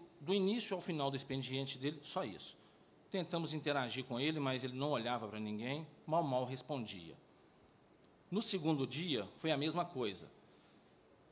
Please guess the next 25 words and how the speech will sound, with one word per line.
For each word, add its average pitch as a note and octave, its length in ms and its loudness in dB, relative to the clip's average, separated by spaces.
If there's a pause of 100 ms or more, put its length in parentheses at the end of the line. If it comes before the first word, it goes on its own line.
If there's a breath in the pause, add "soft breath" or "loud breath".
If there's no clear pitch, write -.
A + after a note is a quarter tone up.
Aí, D#3+ 260 -2
nesse F#3+ 400 2
momento, C3+ 720 0 (160)
foi C#3 300 0
que C#3 180 -4
eu D3 60 0
pensei, A2+ 680 -4 (640)
"Vamos D#3+ 320 -2
tentar C3+ 720 -2
fazer A#2 360 -4
os, - 240 -6 (140)
uma C3 140 -4
situação C3+ 500 -2
de C3+ 220 -2
deixar C#3 340 -2
ele D3 80 -2
se C3+ 180 -2
ambientar C#3+ 800 -2
com A#2 80 -6
o - 20 -4
local." D#2 460 -8 (560)
Chamei D#3 360 2
ele B2 80 0
pra A#2+ 100 -4
conversar, C3 600 -2